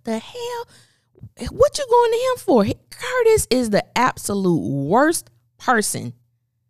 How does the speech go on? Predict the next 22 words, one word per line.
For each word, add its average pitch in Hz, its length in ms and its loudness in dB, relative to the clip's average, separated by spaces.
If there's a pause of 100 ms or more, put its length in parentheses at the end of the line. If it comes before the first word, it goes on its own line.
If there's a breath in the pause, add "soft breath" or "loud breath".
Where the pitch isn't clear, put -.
(640)
the 233 140 6
worst 311 320 2
person 165 480 2
that 147 180 4
Malik 147 300 2
coulda 147 160 2
went 135 160 0
and 131 80 -2
got 123 120 0
advice 120 320 -2
from. - 260 -10 (420 loud breath)
And 196 140 2
so 202 120 2
after 190 320 0
he 202 180 0
tells 185 580 2
Curtis 175 460 0
what 160 160 2
needs 156 220 -2
to - 80 -4
be 156 140 0
said, 131 440 -2